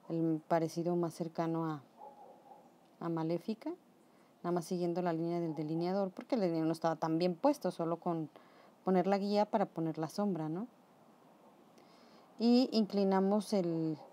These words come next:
el pico en el lagrimal más hacia abajo, porque también así lo tiene. Bueno, así lo observé yo. Y ahí está.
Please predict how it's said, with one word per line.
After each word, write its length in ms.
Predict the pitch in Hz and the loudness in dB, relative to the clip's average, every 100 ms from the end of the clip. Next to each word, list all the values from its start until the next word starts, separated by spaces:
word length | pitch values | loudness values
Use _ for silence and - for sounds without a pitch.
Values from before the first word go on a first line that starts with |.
| - - - - | -20 -20 -20 -6
el 160 | 175 | -6
pico 580 | 165 - 190 - 190 226 | -6 -6 -6 2 4 4
en 120 | 262 | 2
el 80 | 185 | 0
lagrimal 580 | 170 156 160 160 170 254 - - - | 0 0 0 0 -2 -4 -10 -16 -6
más 400 | 165 165 165 - | -2 0 -2 -4
hacia 260 | 202 175 156 | -4 -2 0
abajo, 440 | 156 165 - 277 - - - - - - - - | 0 -2 -4 -8 -10 -20 -20 -20 -20 -20 -10 2
porque 400 | 175 180 185 226 | 4 4 2 -2
también 760 | 233 226 214 196 175 180 226 - | 2 2 4 4 2 0 -4 -8
así 260 | 170 - 160 | -10 -6 -4
lo 140 | 156 | -2
tiene. 400 | - 240 277 220 - - - - - - | 0 2 4 2 -4 -20 -20 -20 -20 -6
Bueno, 240 | 170 180 - - | -2 -2 -4 -12
así 240 | 151 - | -10 -4
lo 80 | 170 | 0
observé 460 | 226 - 160 156 147 | -2 -2 -2 -2 0
yo. 180 | 165 226 - - - - - - - - - - - - - - - - | -2 -4 -10 -20 -20 -20 -20 -20 -20 -20 -20 -20 -20 -20 -20 -20 -20 -10
Y 80 | 156 | -6
ahí 160 | 147 | -6
está. 360 | 147 - - | -10 -10 -8